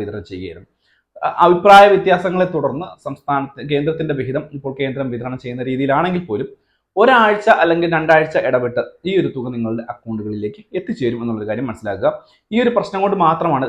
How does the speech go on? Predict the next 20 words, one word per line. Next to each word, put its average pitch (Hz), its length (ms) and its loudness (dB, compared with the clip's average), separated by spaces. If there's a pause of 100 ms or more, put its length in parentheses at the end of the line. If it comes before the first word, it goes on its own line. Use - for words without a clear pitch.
(120)
ഇത് 135 180 -2
ഇത്രയും 131 400 -6
ഒരു 127 100 -4 (200)
ഗ്യാപ്പുകൾ 156 540 0
ഉണ്ടാകുന്നത്, 98 400 -8 (100)
സംസ്ഥാനവും 123 460 -10
കേന്ദ്രവും 117 300 -4
തമ്മിലുള്ള 110 360 -6
തർക്കങ്ങൾ 110 400 -8
കാരണം. - 220 -18 (720)
മാത്രമല്ല, 214 400 6
സംസ്ഥാന 196 280 2 (100)
സർക്കാർ 202 260 6 (360)
കേന്ദ്ര 156 260 0
സർക്കാരിനെതിരെ 175 640 4
കോടതിയിൽ 143 440 0
പോകുന്ന 143 260 -4
സാഹചര്യം 131 480 -2
ഉണ്ടായതോടുകൂടി 123 540 0 (100)
കടമെടുക്കുവാനുള്ള 143 680 -2